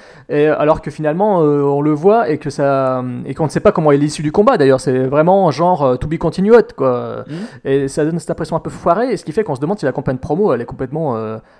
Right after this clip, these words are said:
Speaker 1: elle, elle est embarrassante, en fait. Ils ont été embarrassés par une campagne promotionnelle complètement foirée, hein.
Speaker 2: Ouais, ou alors ils ont voulu nous, nous vendre quelque chose qui pouvait pas tenir, c'est du mensonge, quoi, tout simplement.
Speaker 1: Par contre, alors, le, l'idée du choc, euh, de la mort de Gwen Stacy, Fred,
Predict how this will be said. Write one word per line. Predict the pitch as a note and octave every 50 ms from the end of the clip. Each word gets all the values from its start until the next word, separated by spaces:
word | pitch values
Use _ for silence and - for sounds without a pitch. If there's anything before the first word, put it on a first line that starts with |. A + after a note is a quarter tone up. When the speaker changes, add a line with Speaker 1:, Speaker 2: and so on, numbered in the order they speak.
| _
Speaker 1:
elle, | - B2 C3 - -
elle | C3+ C3
est | C3
embarrassante, | A#2+ B2 A#2+ D#3 F3+ G3 F#3+ F#3 - D#4 D4+ G3
en |
fait. | - D#3+ D3+ E3+
Ils | C#3 D#3+
ont | E3
été | E3 - D3
embarrassés | C#3+ D#3 D#3 G#3+ F#3 F3 E3 - B3 -
par | - C#3
une | C3 B2+
campagne | - C#3+ - C#3+
promotionnelle | B2+ - C#3 C3+ C3 - D3 D3+ F#3 -
complètement | - - D#3+ - A#2 -
foirée, | - D#3+ D3+ C3+ C3+ E3+
hein. | B2+ C3 - _ _ _ -
Speaker 2:
Ouais, | - D#3 G3+ D4 A4 G#4+ -
ou | D#3 C#3
alors | C3+ D3 D#3 D3+
ils | C3 A#2
ont | B2
voulu | A2+ A2+ A#2 A#2+ A#2
nous, | A#2 A2+ A2 A2 A2
nous | A2+ A2
vendre | G#2+ A2 A#2+ B2 B2+ B2
quelque | - B2+ -
chose | - - D3+ D3+
qui | - - - A2+ G#2
pouvait | - - A2 G#2+ G#2
pas | - G#2+ A2
tenir, | - C3+ D3 F#3+ F3+
c'est | - - A2
du | G#2 G2+
mensonge, | G#2 A2+ D#3 - - D4+ A#3+ -
quoi, | - - B2 - _ _ _ _ _ _ _ _ _
tout | -
simplement. | - A2 - D3 A3+ - - - _
Speaker 1:
Par | - D#3 D3 -
contre, | A#3 A3+ - -
alors, | C3+ C#3+ - D#3+
le, | D3+ F3 D#3+ C#3+
l'idée | C#3+ D#3 F#3 E3+ G#3+ F#3
du | D#3+ D#3
choc, | - - F#3+ F3+ F3+ - - - -
euh, | A2 G#2+ A2 A2 A2 A#2
de | A2+ B2+
la | B2 C3 C#3+
mort | E3+ F#3 C#3+ C3
de | C3
Gwen | A2+ B2+ B2 A#2
Stacy, | - - B2+ - - A3+
Fred, | - - G#3+ A3+ F#3 C#3